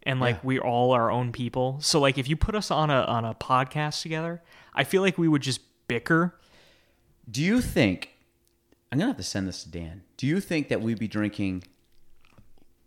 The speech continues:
Speaker 2: White Claw, beer, whatever, or drinking coffee?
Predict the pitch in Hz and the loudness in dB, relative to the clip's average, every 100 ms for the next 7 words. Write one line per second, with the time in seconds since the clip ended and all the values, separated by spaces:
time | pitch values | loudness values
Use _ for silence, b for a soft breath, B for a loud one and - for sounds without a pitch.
0 | _ - 104 110 113 - 110 107 104 101 | _ -18 -4 -2 -2 -4 -2 0 0 -4
1 | 98 107 101 98 98 98 117 98 95 - | -6 -4 -4 -4 -6 -2 -2 0 -2 -2
2 | 92 92 90 - 85 - - | -6 -8 -10 -14 -16 -18 -20